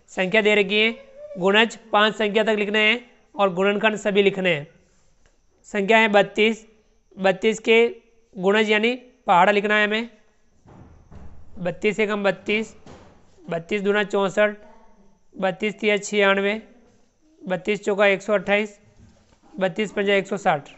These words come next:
अब इसके गुणनखंड लिखेंगे,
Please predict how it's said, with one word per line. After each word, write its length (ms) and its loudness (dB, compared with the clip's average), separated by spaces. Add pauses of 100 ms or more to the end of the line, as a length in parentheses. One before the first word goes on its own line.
(1900)
अब 120 0
इसके 340 0 (480)
गुणनखंड 520 -4
लिखेंगे, 500 0